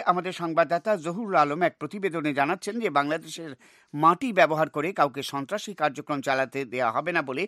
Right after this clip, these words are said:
জানিয়েছেন সে দেশের প্রধানমন্ত্রী শেখ হাসিনা। বৃহস্পতিবার বিকেলে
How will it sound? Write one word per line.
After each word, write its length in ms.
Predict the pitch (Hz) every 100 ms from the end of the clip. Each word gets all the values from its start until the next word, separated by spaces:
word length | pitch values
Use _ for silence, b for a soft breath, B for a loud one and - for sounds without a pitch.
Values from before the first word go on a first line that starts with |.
| b b b
জানিয়েছেন 480 | 156 180 170 151 196 - _ _ _
সে 120 | -
দেশের 300 | 135 139 143
প্রধানমন্ত্রী 560 | 123 156 196 185 156 190
শেখ 220 | 226 147 135
হাসিনা। 340 | 135 147 113 87 b b b b
বৃহস্পতিবার 600 | 190 269 - 233 202 -
বিকেলে 340 | 147 156 190